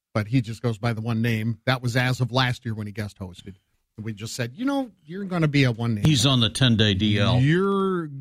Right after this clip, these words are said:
Speaker 1: you're Stone from now on. However, Stone is, uh, <laughs> he's not here this morning 'cause, yeah, he's on the D L right now. So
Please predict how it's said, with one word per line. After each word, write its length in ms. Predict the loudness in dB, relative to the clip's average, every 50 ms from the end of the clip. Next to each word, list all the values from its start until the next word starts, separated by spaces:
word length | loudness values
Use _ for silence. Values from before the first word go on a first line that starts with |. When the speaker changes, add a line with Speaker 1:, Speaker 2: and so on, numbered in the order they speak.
| -6
Speaker 1:
you're 240 | -2 -2 0 0 0
Stone 720 | -2 -4 -8 -6 -4 -2 0 0 0 -2 -4 -6 -16 -18 -10
from 140 | -6 -4 -4
now 220 | -2 -2 -4 -4 -4
on. 180 | -6 -8 -12 -8
However, 720 | -4 -2 -2 0 0 0 0 0 0 0 0 -2 -4 _ _ _ _ _ _ _ -14
Stone 580 | -12 -12 -4 -4 -2 -2 0 0 2 2 2
is, 560 | 0 0 0 0 2 2 2 0 0 0 0 0
uh, 320 | 0 0 0 0 0 -2 -4 -8 _ _ _ _
<laughs> 300 | _ _ _ -14 _ 0 2 2 2 0 -2 -6 _ _ _ _ _ -4
he's 100 | -2 -2
not 160 | 0 0 0
here 220 | 0 0 2 0 -2
this 180 | -2 -4 -4
morning 340 | -4 -4 -2 0 0 -2 -2
'cause, 260 | 0 0 0 0 0
yeah, 280 | -2 -2 -2 -2 -4 -4 -6
he's 240 | -6 -6 -6 -4 -4
on 160 | -4 -2 -2
the 80 | -2 -2
D 240 | 0 0 0 0 0
L 260 | -2 -6 -14 -20 -20 _ _ _ _ _ _
right 220 | -6 -6 -6 -6 -8
now. 220 | -14 -20 -20 -20 -20
So 420 | -14 -6 -2 0 0 0 0 -4